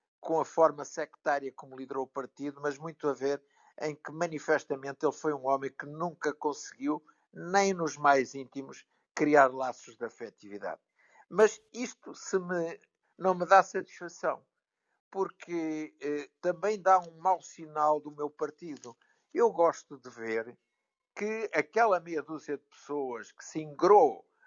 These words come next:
à custa de um chefe, que morra com ele no campo de batalha. Quando eu vejo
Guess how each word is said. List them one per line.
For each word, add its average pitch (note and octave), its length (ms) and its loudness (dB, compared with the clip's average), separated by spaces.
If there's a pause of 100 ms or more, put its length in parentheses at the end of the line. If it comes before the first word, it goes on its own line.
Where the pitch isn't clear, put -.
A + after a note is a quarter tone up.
à D#3 220 8
custa - 540 -10
de B2 100 -18
um B2 180 -18
chefe, A#2 640 -8 (340)
que C4 120 0
morra G3+ 500 6
com D#3 340 -6
ele E3+ 200 -4
no F#3 120 -12
campo F3+ 420 -10
de D#3+ 60 -20
batalha. E3 640 0 (500)
Quando B3 260 0
eu A#3+ 120 -2
vejo F#3+ 580 -6